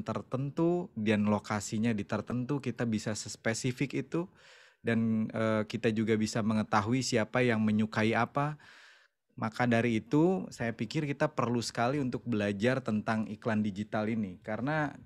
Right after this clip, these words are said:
karena sayang banget. Ketika saya pertama kali terjun ke sana juga saya kaget bahwa kita bisa bahkan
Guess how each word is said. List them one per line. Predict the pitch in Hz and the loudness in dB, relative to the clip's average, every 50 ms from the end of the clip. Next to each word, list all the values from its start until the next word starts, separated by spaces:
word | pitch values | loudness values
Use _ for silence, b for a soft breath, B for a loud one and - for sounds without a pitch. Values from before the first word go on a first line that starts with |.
| - _ - - | -20 _ -20 -10
karena | - 120 - 113 117 131 143 147 147 143 - | -6 -4 -2 -2 0 0 0 0 -2 -2 -6
sayang | - - - 135 127 127 135 131 131 131 | -8 -6 -2 0 2 2 2 2 2 2
banget. | 131 139 147 143 117 - - - _ b b b b b b b b | 2 2 2 2 -2 -2 -6 -20 _ b b b b b b b b
Ketika | b - 113 117 120 - 131 | b -8 -6 -4 0 0 0
saya | 123 - 135 127 117 | 0 2 0 0 0
pertama | 127 120 123 120 120 123 | -2 0 0 0 0 0
kali | 120 123 120 123 120 | 2 0 0 0 0
terjun | - 120 117 110 104 117 113 113 | -2 -2 -2 -2 0 0 0 0
ke | 107 | 0
sana | 123 107 120 117 120 151 165 | -2 0 0 0 0 0 0
juga | 160 139 120 107 | 0 0 0 0
saya | - 143 160 - | 0 -2 -4 0
kaget | - 143 131 110 113 107 - 127 | 0 0 0 0 -2 -2 0 0
bahwa | 117 123 135 | 0 0 0
kita | - 151 - 165 165 | -2 -4 -4 -4 -4
bisa | 151 127 117 113 104 - - 160 151 | -2 -2 -2 -2 -4 -4 -4 -2 -2
bahkan | 131 113 110 101 - - - 143 135 135 131 | 0 0 -2 -2 -4 -4 -4 -4 -4 -4 -6